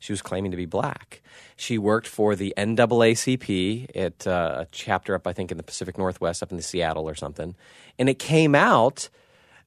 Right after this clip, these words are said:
i-, that she was actually this white woman claiming to be black, right? And, and then you watch interviews with her. You can go on YouTube, uh, you know, uh, do a search for her name, and she, there's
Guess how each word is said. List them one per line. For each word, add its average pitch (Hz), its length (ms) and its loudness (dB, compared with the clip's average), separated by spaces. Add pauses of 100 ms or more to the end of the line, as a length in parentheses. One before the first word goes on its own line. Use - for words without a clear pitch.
(140)
i-, 160 200 6
that 143 300 4
she 214 300 2
was 170 380 6
actually 139 460 4
this 120 220 0
white 120 220 6
woman 110 280 0
claiming 143 480 4
to 113 120 -8
be 98 160 -4
black, - 680 -4 (520)
right? 107 360 2 (220)
And, 147 260 6
and 151 160 6
then 160 120 8
you 156 100 8
watch 151 300 4
interviews 165 440 4
with 101 140 -2
her. 101 40 -4
You 135 100 -2
can 196 80 -6
go 175 80 8
on 123 120 6
YouTube, 120 480 4 (460)
uh, 107 300 4
you 117 120 -2
know, 98 220 0
uh, 95 260 -2
do 123 180 2
a 131 40 6
search 190 340 4
for 127 140 2
her 127 100 0
name, 135 460 4
and 127 120 0
she, - 300 0
there's 131 240 0